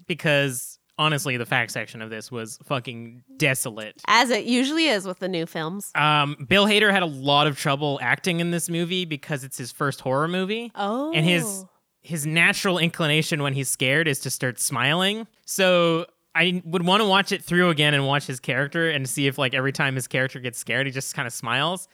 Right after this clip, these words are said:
Speaker 1: But, like, he had trouble looking scared because it just <laughs> looked like he was happy all the time.
Speaker 2: That's funny. That's so cool.
Speaker 1: I don't, I don't get scared. I get anxious and, and quiet. So I don't know how I would act in a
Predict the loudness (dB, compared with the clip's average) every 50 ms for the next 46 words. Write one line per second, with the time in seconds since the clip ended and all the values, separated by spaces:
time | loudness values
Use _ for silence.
0 | _ -2 0 2 4 2 2 2 0 0 2 2 2 2 0 0 2 2 4 4
1 | 2 0 0 -2 -6 _ _ _ _ -16 -10 -2 2 2 2 4 2 0 0 0
2 | -2 -4 0 2 2 2 2 0 -2 -4 -8 -8 -6 -6 -4 -2 -2 -2 -2 -2
3 | -4 -6 -6 -2 -2 -2 -2 0 0 2 2 2 2 0 0 -2 -2 -4 -4 -4
4 | -2 -4 -4 -8 -10 -12 -12 -10 -10 -10 -8 -2 2 4 4 2 2 0 -4 0
5 | 0 2 4 4 4 6 6 4 4 2 0 -2 -2 -2 -2 -2 -2 -2 -2 0
6 | 0 0 0 2 0 0 -2 -6 -12 _ _ _ _ _ _ -10 -6 -6 -4 -6
7 | -6 -10 _ -4 -2 -2 -2 0 -2 -2 -2 -2 -2 -4 -4 -4 -2 -2 0 2
8 | 2 0 0 -4 -10 -14 _ _ -8 -6 -4 -4 -6 -6 _ _ _ _ _ _
9 | 0 0 0 0 0 -2 -2 -2 -2 -4 -4 -4 -6 -6 -10 -12 -8 -6 -6 -6
10 | -6 -8 -10 -4 0 0 2 2 0 -2 -6 -6 -8 -4 -2 0 0 2 2 2
11 | 4 4 4 6 6 6 6 6 4 4 2 2 0 -4 -8 -8 -8